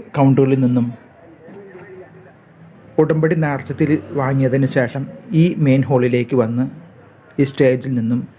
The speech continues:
മാതാവിൻ്റെ പ്രാർത്ഥനയും പാട്ടും പാടിക്കൊണ്ട് ചെറിയ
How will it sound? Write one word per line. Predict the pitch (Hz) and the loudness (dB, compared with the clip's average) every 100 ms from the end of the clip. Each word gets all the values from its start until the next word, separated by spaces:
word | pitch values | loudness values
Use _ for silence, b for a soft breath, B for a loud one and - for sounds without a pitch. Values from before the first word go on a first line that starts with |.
| - - - - - 147 | -20 -20 -20 -14 -2 0
മാതാവിൻ്റെ | 139 135 131 127 127 127 | 0 0 -2 -2 -4 -4
പ്രാർത്ഥനയും | 127 120 - 123 127 127 - - - - | -4 -6 -6 -4 -2 -2 -6 -14 -18 -6
പാട്ടും | 123 120 - 127 120 - - - | -2 -2 -2 -4 -4 -12 -20 -6
പാടിക്കൊണ്ട് | 123 117 117 113 110 117 - - - - - - - - - - - - | -4 -4 -4 -4 -4 -8 -14 -20 -20 -20 -20 -20 -20 -20 -20 -20 -6 0
ചെറിയ | 151 143 147 | 0 2 -2